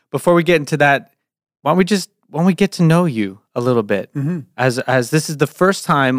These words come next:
Speaker 1: on, on the Follow Podcast for you.
Speaker 2: Good to be here.
Speaker 1: <laughs> So, um,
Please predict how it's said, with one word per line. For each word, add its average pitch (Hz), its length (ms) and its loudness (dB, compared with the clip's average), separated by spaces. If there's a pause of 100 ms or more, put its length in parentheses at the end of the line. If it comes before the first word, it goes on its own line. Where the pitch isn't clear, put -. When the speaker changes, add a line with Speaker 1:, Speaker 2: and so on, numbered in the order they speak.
Speaker 1:
on, 123 360 -2 (100)
on 127 100 -2
the 123 80 -6
Follow 131 300 2
Podcast 147 560 -4
for - 100 -6
you. 104 300 -6 (320)
Speaker 2:
Good 135 220 2
to 131 60 -6
be 143 220 -4
here. 156 220 -4 (420)
Speaker 1:
<laughs> 180 80 0 (540)
So, 190 340 2
um, 160 460 2